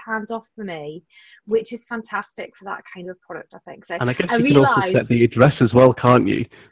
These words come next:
Speaker 2: So rather than people trying to get you to go out to them for free, when you send that, they get the confirmation, "Well done, you're booked in, here's where we're meeting."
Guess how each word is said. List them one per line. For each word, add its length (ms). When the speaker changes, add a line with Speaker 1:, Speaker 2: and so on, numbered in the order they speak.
Speaker 2:
So 160
rather 200
than 100
people 220
trying 220
to 80
get 120
you 160
to 120
go 240
out 240
to 60
them 260
for 80
free, 360
when 220
you 100
send 280
that, 180
they 180
get 160
the 80
confirmation, 640
"Well 180
done, 140
you're 100
booked 280
in, 180
here's 280
where 200
we're 120
meeting." 540